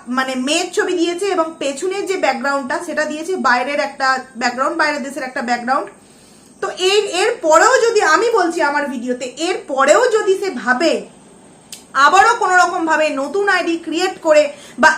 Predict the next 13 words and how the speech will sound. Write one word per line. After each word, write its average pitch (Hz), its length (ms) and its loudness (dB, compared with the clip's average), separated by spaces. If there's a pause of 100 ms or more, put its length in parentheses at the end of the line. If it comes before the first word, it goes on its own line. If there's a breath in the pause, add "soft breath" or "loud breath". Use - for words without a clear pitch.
এই 392 320 2
আইডিতেই 359 540 4
কোনো 311 200 -2
রকমভাবে 370 680 -2
আবারও 440 500 6
এই 320 300 0
রুম্পার 320 400 -2
ভিডিও 294 300 -4
ডাউনলোড 269 460 -2
করে 311 160 -2
দেবে, 254 380 -2 (440 loud breath)
যখনই 381 460 4
দেবে 453 420 -2